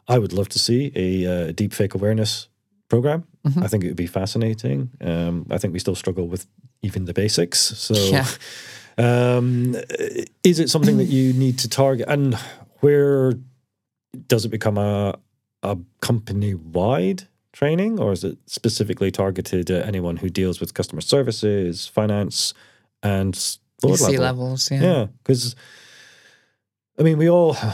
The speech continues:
Speaker 1: <sighs> yeah, yeah, again, we're still not doing the basics though, right? I mean, do you pick up the phone from an outside line and they say, "Oh, I was trying to get hold of Steve in accounts. Can you transfer me?" So they transfer you on the internal line, and then suddenly it looks like you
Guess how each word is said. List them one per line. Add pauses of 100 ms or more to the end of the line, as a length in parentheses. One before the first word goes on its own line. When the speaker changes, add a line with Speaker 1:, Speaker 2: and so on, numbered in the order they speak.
(320)
Speaker 1:
<sighs>
yeah, (140)
yeah,
again,
we're
still
not
doing
the
basics
though,
right?
I
mean,
do
you (100)
pick
up
the
phone
from
an
outside
line
and
they
say,
"Oh,
I
was
trying
to
get
hold
of (120)
Steve
in
accounts.
Can
you
transfer
me?"
So
they
transfer
you
on
the
internal
line,
and
then
suddenly
it
looks
like
you